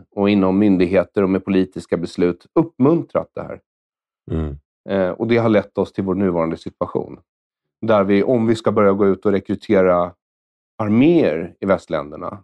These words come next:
Speaker 1: måste liksom välja bort folk med näsring och lila hår.
Speaker 2: <laughs>
Speaker 1: Om de ens då behagar dyka upp
Speaker 2: <clears throat> De
Speaker 1: på en
Speaker 2: kommer, de
Speaker 1: eventuell
Speaker 2: dyker,
Speaker 1: mönstring.
Speaker 2: ja, de dyker nog inte upp, tror jag.
Speaker 1: Nej, men, men det är ju ett pro-, alltså,
Speaker 2: Mm.
Speaker 1: så,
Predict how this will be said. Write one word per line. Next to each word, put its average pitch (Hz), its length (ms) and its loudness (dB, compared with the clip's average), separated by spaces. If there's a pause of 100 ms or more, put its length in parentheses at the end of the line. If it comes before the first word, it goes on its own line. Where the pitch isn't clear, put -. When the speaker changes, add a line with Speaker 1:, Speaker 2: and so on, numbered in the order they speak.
(220)
Speaker 1:
måste 104 280 -2
liksom 95 360 -2
välja 95 280 2
bort 92 220 -4 (100)
folk 90 300 -2
med 98 100 0
näsring 92 640 -2
och 90 60 -4
lila 95 400 0
hår. 92 380 -2 (760)
Speaker 2:
<laughs> - 60 -2
Speaker 1:
Om 120 180 2
de 104 220 2
ens 90 380 -2
då 85 320 -2 (180)
behagar 104 380 0
dyka 90 320 0
upp 139 200 2
Speaker 2:
<clears throat> - 0 -
De 123 120 2
Speaker 1:
på 113 60 2
en 110 60 2
Speaker 2:
kommer, - 80 4
de 113 60 4
Speaker 1:
eventuell 120 360 4
Speaker 2:
dyker, 131 160 4
Speaker 1:
mönstring. 107 540 0
Speaker 2:
ja, 123 160 0
de 117 160 0
dyker 113 260 0
nog 107 120 -2
inte 98 160 -2
upp, 90 200 -2
tror 101 160 -4
jag. 98 160 -10 (240)
Speaker 1:
Nej, 131 360 2 (120)
men, 135 420 2
men 135 160 4
det 143 80 4
är 147 60 6
ju 139 120 6
ett 135 180 -4
pro-, 147 120 -4 (200)
alltså, 135 220 0
Speaker 2:
Mm. 107 420 2 (480)
Speaker 1:
så, 151 60 4